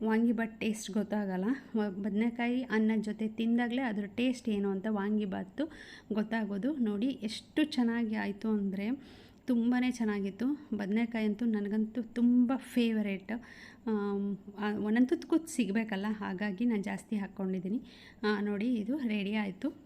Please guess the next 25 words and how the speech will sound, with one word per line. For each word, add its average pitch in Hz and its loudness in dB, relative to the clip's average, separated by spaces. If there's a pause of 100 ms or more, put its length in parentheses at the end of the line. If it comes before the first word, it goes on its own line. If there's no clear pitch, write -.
ನನಗಂತೂ 220 0
ತುಂಬ 214 0
ಇಷ್ಟ 220 -2
ಆಯಿತು 220 0
ವಾಂಗಿಬಾತು. 196 -2 (440)
ನೀವು 247 4
ಮಾಡಿ 214 4 (800)
ಹೇಗಿತ್ತು 214 0
ಅಂತ 196 0
ಹೇಳಿ. 202 0 (560)
ಆ, 208 6 (720)
ಇದನ್ನು 233 4
ಒಂದು 220 6
ವಾರ 202 2
ಇಟ್ಕೋಬೋದು. 208 0 (260)
ಅಂದರೆ 247 2
ನಾವೆಲ್ಲರೂ 220 2
ಹೋಗ್ತಾ 214 0
ಇದ್ದೀವಿ 202 0
ಹೊರಗಡೆ 185 0
ಅಂತಂದಾಗ 185 -2
ಹಿಂದಿನ 214 6
ದಿನವೇ 202 4
ಮಾಡಿ 190 0
ಇಟ್ಕೊಂಡ್ಬಿಟ್ರೆ 202 -2